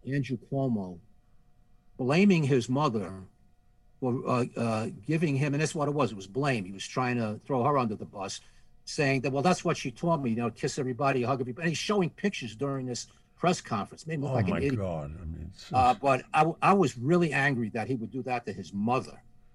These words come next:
Speaker 1: You know, it's her fault that I kiss people. That's what he basically was saying.
Speaker 2: Yeah, she taught me to be emotional. I mean, how
Speaker 1: Yeah,
Speaker 2: do you,
Speaker 1: taught
Speaker 2: so
Speaker 1: me to be
Speaker 2: stupid.
Speaker 1: emotional.
Speaker 2: Yeah.
Speaker 1: And, you know, I, I kiss, you know, men and women, and, uh, he, he had to throw gay people in there and,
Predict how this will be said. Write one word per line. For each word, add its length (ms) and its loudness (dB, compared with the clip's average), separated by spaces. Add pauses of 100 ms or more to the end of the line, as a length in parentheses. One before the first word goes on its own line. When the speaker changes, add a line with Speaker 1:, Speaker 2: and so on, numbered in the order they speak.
(320)
Speaker 1:
You 60 -4
know, 60 0
it's 100 -4
her 140 8
fault 400 0
that 100 -6
I 60 -6
kiss 260 -8
people. 360 -12
That's 180 -4
what 80 -4
he 80 -4
basically 400 -6
was 140 -14
saying. 260 -8
Speaker 2:
Yeah, 80 -6
she 200 -8
taught 280 0
me 120 2
to 80 0
be 180 0
emotional. 760 -2
I 40 -6
mean, 240 -4 (400)
how 120 -4
Speaker 1:
Yeah, 100 6
Speaker 2:
do 60 2
you, 60 -2
Speaker 1:
taught 140 -8
Speaker 2:
so 240 -2
Speaker 1:
me 120 2
to 140 0
be 80 0
Speaker 2:
stupid. 160 2
Speaker 1:
emotional. 600 -2 (280)
Speaker 2:
Yeah. 160 -2
Speaker 1:
And, 120 -4
you 60 -4
know, 120 -2
I, 120 4 (120)
I 120 0 (140)
kiss, 260 -2
you 60 -6
know, 80 -2
men 360 2
and 220 2
women, 540 0
and, 240 -8
uh, 160 -14 (360)
he, 140 -2
he 240 -6
had 140 2
to 80 0
throw 180 -2
gay 260 2
people 360 -2
in 100 0
there 360 2
and, 180 -8